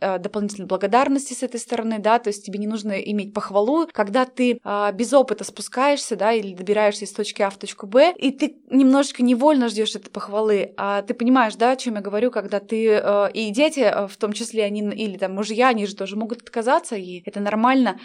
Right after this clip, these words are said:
Они пришли, например, и не голодные. И ты посмотрел, думаешь: "Ну и ладно". Для тебя не нужно, а, дополнительно ловить вот это вот. Ты сам п-, ты получил удовольствие от процесса,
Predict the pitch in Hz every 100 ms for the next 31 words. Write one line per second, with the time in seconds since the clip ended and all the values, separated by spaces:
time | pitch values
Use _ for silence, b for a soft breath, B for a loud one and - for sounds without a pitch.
0 | B 208 233 214 - 277 240 196 185 180
1 | 185 185 190 202 226 220 190 165 175 _
2 | _ _ - 175 196 202 214 190 254 302
3 | 180 175 156 - 175 226 330 190 - -
4 | 233 240 220 269 269 269 311 254 247 220
5 | 214 - 208 202 196 214 214 220 294 294
6 | 240 208 190 190 226 269 208 196 208 196
7 | 196 - - 226 226 247 247 247 - 240
8 | 214 220 302 339 339 _ _ - 202 208
9 | 233 294 - 214 196 - 202 - 302 349
10 | -